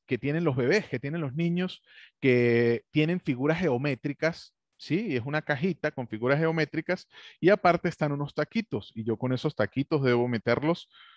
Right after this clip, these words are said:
donde van las figuras geométricas. Entonces, así las figuras geométricas, déjenme tomar aquí, eh, un, un marcador. Entonces, tenemos, por ejemplo, triángulos,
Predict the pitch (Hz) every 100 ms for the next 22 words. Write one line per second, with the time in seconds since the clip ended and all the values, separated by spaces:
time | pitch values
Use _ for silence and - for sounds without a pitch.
0 | _ - 127 120 107 110 120 127 - 107
1 | 110 110 120 117 135 190 214 139 - -
2 | - 120 123 202 208 156 98 - _ _
3 | _ - - 113 - 143 165 160 139 147
4 | 175 175 170 139 135 139 123 110 120 120
5 | 101 - 90 87 113 - 127 123 _ _
6 | _ - 98 - - 107 107 113 120 110
7 | 98 - - - - 113 117 117 - 101
8 | 117 139 160 _ _ _ - 131 120 165
9 | 139 104 - - - _ - 120 123 147
10 | - 110 123 113 101 95 156 175 190 185
11 | 180 175 175 - -